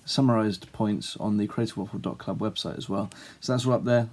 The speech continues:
uh, along with many other blog posts, and will be many more blog posts in the Creative Waffle library. Uh, yeah, thank you very much for checking it out. Hope you enjoy the episode, and I'll see you at the end. All right then, this is it. Welcome to the podcast.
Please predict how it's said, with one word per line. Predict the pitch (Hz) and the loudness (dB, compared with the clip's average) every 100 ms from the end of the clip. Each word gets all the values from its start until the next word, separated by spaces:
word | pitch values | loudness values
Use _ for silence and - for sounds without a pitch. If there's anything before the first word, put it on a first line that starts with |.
| - | 0
uh, | 107 87 | 2 2
along | 110 110 | 2 2
with | 104 | 2
many | 113 107 | 2 2
other | 104 | 2
blog | 113 104 | 0 0
posts, | - 110 98 - | 2 0 0 -6
and | 98 95 71 | -2 -2 -2
will | 120 117 | 0 2
be | 101 | 2
many | 110 104 | 2 4
more | 107 107 | 4 2
blog | 110 104 | 0 -2
posts | - 104 101 | -2 -4 -6
in | - 104 | -4 -4
the | |
Creative | 95 104 95 | -2 -4 -2
Waffle | 92 - | -4 -4
library. | - 110 117 117 113 - - - - | -2 0 0 0 -2 -8 -20 -16 -8
Uh, | |
yeah, | - 104 - _ _ _ | -4 -4 -6 _ _ _
thank | - 117 | 0 2
you | 113 | 4
very | |
much | 123 113 | 2 0
for | |
checking | 123 127 | -2 2
it | 143 | 2
out. | 156 - | 2 -4
Hope | 123 123 | -2 0
you | |
enjoy | 117 117 | 2 2
the | 131 | 2
episode, | 127 143 135 | 0 -2 -2
and | - | -2
I'll | 107 | -4
see | 110 | -2
you | 110 | -2
at | |
the | 90 | -2
end. | - - _ _ _ - - | -6 -12 _ _ _ -20 -18
All | 107 | -12
right | 120 156 | -10 -10
then, | 156 101 98 101 | -10 -12 -18 -16
this | 101 | -12
is | 113 110 | -12 -10
it. | 180 110 | -8 -8
Welcome | 104 120 | -8 -8
to | 110 | -8
the | 107 | -8
podcast. | 143 - 120 - | -8 -10 -12 -14